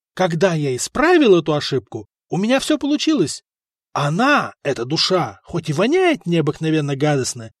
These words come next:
имеет свойство вспыхивать как элементаль огня.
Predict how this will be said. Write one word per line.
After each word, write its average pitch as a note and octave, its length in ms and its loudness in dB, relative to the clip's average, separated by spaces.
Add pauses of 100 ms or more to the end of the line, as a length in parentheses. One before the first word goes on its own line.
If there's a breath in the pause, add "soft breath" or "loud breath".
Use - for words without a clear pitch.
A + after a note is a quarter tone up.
(260)
имеет F3+ 400 0
свойство G#3 500 2
вспыхивать - 640 -4
как A3+ 240 -4
элементаль A3 580 2
огня. C3+ 460 -2